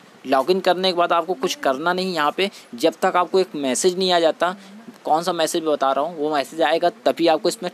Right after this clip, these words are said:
थर्टी रुपये डिपॉजिट करना है। तो आपको चालीस रुपये मतलब सत्तर रुपये टोटल आपको कैशबैक Paytm मिलेंगे। तो मैं के-, बता दे रहा हूँ कौन सा मैसेज है। तो फ्रेंड्स, अगर आप में ऐसा मैसेज आएगा, "Dear find,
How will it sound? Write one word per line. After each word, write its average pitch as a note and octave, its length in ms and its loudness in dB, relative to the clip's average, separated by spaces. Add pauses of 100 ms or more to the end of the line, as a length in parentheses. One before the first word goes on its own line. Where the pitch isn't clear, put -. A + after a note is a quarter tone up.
(120)
थर्टी C3+ 220 -2
रुपये F3 240 4
डिपॉजिट D3 380 -4
करना D3 260 -4
है। D3+ 60 -4
तो - 140 -4
आपको C#3+ 240 0
चालीस C#3 460 -2
रुपये D#3 200 -2
मतलब D3+ 260 -2
सत्तर - 400 -2
रुपये E3+ 200 2
टोटल D3+ 340 -2
आपको - 240 -4
कैशबैक B2+ 380 0
Paytm B2+ 260 -2
मिलेंगे। A2 360 -6
तो - 160 -14
मैं C3+ 140 -2 (100)
के-, C3+ 120 -4
बता C3 300 -2
दे D3+ 100 -6
रहा D#3 80 0
हूँ C#3+ 80 -4
कौन C3 140 -2
सा B2+ 120 -14
मैसेज A#2 300 -8
है। - 200 -16 (1600)
तो E3+ 80 0
फ्रेंड्स, G3+ 320 0
अगर F#3 260 2
आप G3 240 -2
में G3+ 100 2
ऐसा F#3 280 0
मैसेज F#3+ 360 2
आएगा, F#3+ 220 2
"Dear F3 340 2
find, F#3 340 -4